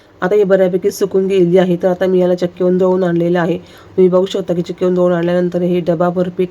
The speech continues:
तयार झालेलं आहे. तर असं जाडसर असं मी त्याला सांगितलं होतं चक्कीवाल्याला की दळून दे बाबा, म्हणजे, अ, जाडसर दळल्यामुळे काय होतं, कोंडा छान बाहेर निघून जातो आणि बारीक असं पीठ आपल्याला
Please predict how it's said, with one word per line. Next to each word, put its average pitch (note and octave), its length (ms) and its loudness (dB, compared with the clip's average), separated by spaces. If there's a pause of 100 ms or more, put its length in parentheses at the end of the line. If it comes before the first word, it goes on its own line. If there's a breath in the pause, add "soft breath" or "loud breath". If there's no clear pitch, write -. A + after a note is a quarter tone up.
तयार F3 200 0
झालेलं E3+ 360 0
आहे. E3+ 200 -4 (480 loud breath)
तर F#3+ 60 0
असं F3+ 180 -2
जाडसर E3+ 360 0
असं F#3 180 -2
मी F3+ 100 0
त्याला F3+ 220 -2
सांगितलं F3 400 -2
होतं F3 160 0
चक्कीवाल्याला E3 460 -4
की F3 80 -4
दळून E3 280 0
दे E3+ 100 0
बाबा, D#3+ 240 -4 (380 loud breath)
म्हणजे, F#3 200 0 (240)
अ, F3+ 120 4 (100)
जाडसर F#3 300 0
दळल्यामुळे G3 420 -2
काय G3 180 -2
होतं, G3+ 180 -2
कोंडा F#3 300 -2 (100)
छान G3 140 -4
बाहेर F#3+ 200 -4
निघून F#3 260 0
जातो F#3 280 -2
आणि F#3 120 -2
बारीक F#3 380 -2
असं F#3+ 160 -8
पीठ F#3+ 220 -6
आपल्याला F3 300 -4